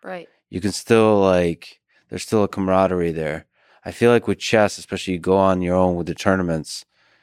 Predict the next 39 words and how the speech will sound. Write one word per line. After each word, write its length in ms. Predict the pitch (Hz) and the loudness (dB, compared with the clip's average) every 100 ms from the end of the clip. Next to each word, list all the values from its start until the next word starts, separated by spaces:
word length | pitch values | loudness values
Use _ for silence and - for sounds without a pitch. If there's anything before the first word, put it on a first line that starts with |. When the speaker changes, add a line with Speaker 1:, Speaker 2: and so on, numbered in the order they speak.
| _ _ | _ _
Speaker 2:
like, 220 | - 85 | -4 -4
it, 200 | - 92 - - | 0 0 0 -4
you 240 | 98 104 | 0 2
really 500 | 98 92 95 90 85 | 2 2 2 2 2
are 180 | 80 78 | 0 -2
alone. 480 | 80 80 71 73 - _ _ _ - | -2 -4 -6 -8 -12 _ _ _ -2
But 200 | 95 90 | 0 2
I, 180 | 110 117 - | 2 2 4
I 80 | 120 | 4
mean, 140 | 113 | 6
I 160 | 110 120 | 6 6
always 260 | 123 113 | 4 2
personally 420 | - 110 - 95 | 2 0 2 0
just 160 | 90 85 | -2 0
had 160 | 95 87 | 0 0
a, 60 | |
s-, 240 | 80 - - _ - | -2 -6 -12 _ -8
like, 260 | 82 80 | -6 -6
a 300 | 73 64 52 | -8 -6 -8
very 340 | 76 82 87 87 | -8 -2 -2 -2
self-critical 580 | - 80 - 87 82 85 | -2 -4 -4 -6 -6 -4
mind 260 | 85 85 | -4 -4
in 80 | 80 | -6
general. 280 | 76 80 90 | -6 -6 -4
I 80 | - | -4
would 140 | 165 80 | -8 -8
not. 280 | 80 - - - - - | -10 -10 -12 -20 -14 -8
This 100 | - | -4
is 40 | |
one 200 | 98 117 | 2 4
of 80 | 120 | 4
the 80 | 101 | 6
reasons 560 | 101 95 101 98 85 - | 4 4 2 0 -4 -8
I 220 | 85 92 | -4 -2
decided 440 | 87 87 98 92 87 | -2 0 2 2 2
not 220 | 87 82 | -2 -4
to 60 | |
play 200 | - 92 | -6 -6
chess, 460 | 82 - 110 - - | -2 0 0 -2 -18